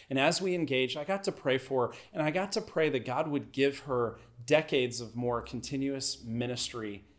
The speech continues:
for him. And when I first met her, I could tell that she was gifted with experience and wisdom. But I could also tell right away that that experience and wisdom had come through suffering and had come through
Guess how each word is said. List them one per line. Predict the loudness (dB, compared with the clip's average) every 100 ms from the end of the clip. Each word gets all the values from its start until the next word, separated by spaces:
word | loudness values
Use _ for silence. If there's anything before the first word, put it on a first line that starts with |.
| _ _ -20 -6
for | 0 2
him. | 0 -4 -6 -10 _ _ _ _ _ _ _ _ 2
And | 6
when |
I | 6 6 0
first | 2 4 6 2 2
met | 4 4
her, | 4 4 4
I | 2
could | 2 -2
tell | -2 -2 -2 0
that | 0 0
she | 0 -2
was | 0 2 2 -2 _ -6
gifted | 2 4 4 2 2 2
with | -2 -2
experience | 0 0 0 -2 -2 -2 -2 -2
and | 0
wisdom. | 0 -2 -4 -10 -16 _ _ _ 4
But | 12
I | 12
could | 12 10
also | 10 8 4
tell | 4 6 8
right | 8 6
away | 6 6 6 2 -4 -4
that | 0
that | 6 6
experience | 6 4 4 2 0 0 0
and | 0 4
wisdom | 4 4 0 -2
had | -2 -4 -6
come | -6 0 2 0 -2 -10 _
through | -2 2
suffering | 4 2 -2 -4 -6 -8 -8
and | -4
had | -4
come | -4 0 0 0
through | -4 -2 0 0 -2